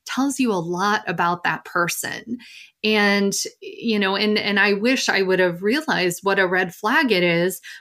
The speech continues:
when somebody doesn't put a boundary up. Like, I remember saying to him that I had plans one day when we first met and that I was going to be unavailable.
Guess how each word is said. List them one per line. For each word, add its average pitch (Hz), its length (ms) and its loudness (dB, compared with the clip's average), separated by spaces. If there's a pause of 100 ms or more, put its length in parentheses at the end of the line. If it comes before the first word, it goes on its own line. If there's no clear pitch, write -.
when 277 360 4
somebody 180 500 0
doesn't 170 400 0
put 165 220 -2
a 170 60 -2
boundary 175 440 0
up. - 220 -4
Like, 196 160 -2
I 214 120 4
remember 208 600 2 (280)
saying 226 480 2
to 202 160 -2
him 185 320 0
that 180 160 2
I 180 100 4
had 180 240 -2
plans 262 480 2
one 185 160 0
day 175 180 2
when 180 220 -2
we 170 140 -6
first 196 420 -6
met 196 540 0 (340)
and 202 180 2
that 196 120 4
I 190 100 8
was 196 180 4
going 202 300 2
to 208 100 0
be 180 240 -2
unavailable. 185 920 0